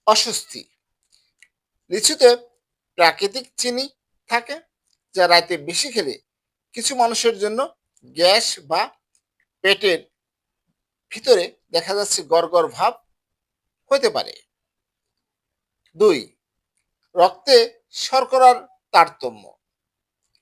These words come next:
এটি একটি মিষ্টি ফল, তাই ডায়াবেটিক রোগীদের জন্য রাতে বেশি খাওয়া উপযোগী নয়।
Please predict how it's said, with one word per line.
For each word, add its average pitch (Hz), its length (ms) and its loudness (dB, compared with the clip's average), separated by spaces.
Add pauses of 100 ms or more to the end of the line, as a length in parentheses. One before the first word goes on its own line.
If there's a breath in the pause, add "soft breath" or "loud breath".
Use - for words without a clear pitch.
এটি 190 180 -4 (100)
একটি 214 160 -12 (120)
মিষ্টি 175 360 -6
ফল, 269 160 -2 (540)
তাই 160 140 4 (100)
ডায়াবেটিক 175 480 2 (460)
রোগীদের 220 360 -4 (100)
জন্য 226 160 -4 (680)
রাতে 160 300 -2 (120)
বেশি 165 300 -6
খাওয়া 247 200 -2 (640)
উপযোগী 196 560 -8
নয়। - 160 -14